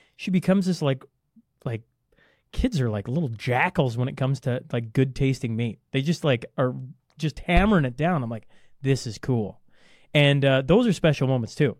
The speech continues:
And you can have that, you can have that at the hockey rink, chase them around, move them as hard as you can go with a rink burger, just as quickly, I think, as you can cooking at home. I think there, it, once again, what you're pointing out is being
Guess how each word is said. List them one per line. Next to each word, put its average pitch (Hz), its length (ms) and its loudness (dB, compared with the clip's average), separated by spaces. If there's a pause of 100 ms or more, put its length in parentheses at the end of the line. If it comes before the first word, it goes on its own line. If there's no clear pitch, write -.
And 156 140 2
you 180 80 4
can 208 100 2
have 202 200 4
that, 170 240 2
you 165 120 -2
can 160 100 -2
have 185 200 2
that 180 100 4
at 160 100 2
the - 60 -8
hockey 165 340 0
rink, 175 300 2 (320)
chase 160 260 4
them 165 140 4
around, 151 460 4 (180)
move 160 160 4
them 151 160 2
as 135 100 -2
hard 160 160 4
as 143 80 2
you 151 80 0
can 139 140 -2
go 139 220 4
with 139 180 2
a 113 80 -4
rink 170 300 2
burger, 120 400 0 (460)
just 170 200 -2
as 175 100 -2
quickly, 170 460 2
I 139 100 0
think, 151 340 2 (100)
as 143 200 4
you 139 80 0
can 143 360 0
cooking 147 280 0
at 123 60 -2
home. 120 220 -2
I 120 80 -4
think 151 200 -2
there, 156 140 0
it, 160 200 -4 (220)
once 175 220 2
again, 175 300 2 (380)
what 180 140 2
you're 190 140 8
pointing 151 320 4
out 151 140 0
is 147 80 -2
being 147 260 2